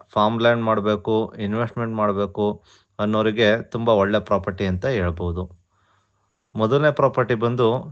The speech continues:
ಚನ್ನಪಟ್ಟಣದ ಹತ್ತಿರ ಇರೋದು. ಟೋಟಲ್ ಜಾಗ ಬಂದು ಇಪ್ಪತ್ತೈದು ಎಕರೆ ಬರುತ್ತೆ. ಇದು ಜನರಲ್ ಪ್ರಾಪರ್ಟಿ ಆಗಿದೆ. ಡಾಕ್ಯುಮೆಂಟ್ಸ್ ಎಲ್ಲವೂ ಕರೆಕ್ಟ್ ಆಗಿದೆ.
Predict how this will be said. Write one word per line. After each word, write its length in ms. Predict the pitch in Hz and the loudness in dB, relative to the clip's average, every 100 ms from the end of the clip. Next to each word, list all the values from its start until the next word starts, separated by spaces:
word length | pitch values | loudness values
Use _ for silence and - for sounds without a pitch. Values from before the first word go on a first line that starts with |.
| - | -8
ಚನ್ನಪಟ್ಟಣದ 680 | - 113 113 131 127 123 123 | -2 -2 0 0 2 0 4
ಹತ್ತಿರ 360 | 123 95 - 107 | 2 2 0 2
ಇರೋದು. 680 | 110 104 95 90 127 214 _ _ _ _ _ | 4 2 0 0 -4 -6 _ _ _ _ _
ಟೋಟಲ್ 360 | 131 139 143 127 | 0 2 2 4
ಜಾಗ 220 | 127 123 | 2 4
ಬಂದು 580 | 117 123 123 113 127 - | 0 0 2 0 0 -6
ಇಪ್ಪತ್ತೈದು 600 | 110 110 113 117 107 104 | -4 -2 -2 0 0 -2
ಎಕರೆ 200 | 104 107 | -4 -4
ಬರುತ್ತೆ. 600 | 98 95 95 110 123 - _ _ _ _ - | -2 -4 -4 -6 -6 -12 _ _ _ _ -6
ಇದು 200 | 110 120 | -2 0
ಜನರಲ್ 380 | 104 107 117 131 | 2 2 2 2
ಪ್ರಾಪರ್ಟಿ 440 | 131 107 110 98 | 2 0 0 2
ಆಗಿದೆ. 680 | 95 87 87 101 147 190 - _ _ - | 2 2 -2 -4 -6 -10 -18 _ _ -2
ಡಾಕ್ಯುಮೆಂಟ್ಸ್ 540 | 104 113 135 127 120 107 | 2 2 0 -4 -2 0
ಎಲ್ಲವೂ 300 | 104 127 156 | 2 0 2
ಕರೆಕ್ಟ್ 340 | - 92 95 | 0 0 -2
ಆಗಿದೆ. 500 | 87 85 85 85 | -4 -4 -6 -10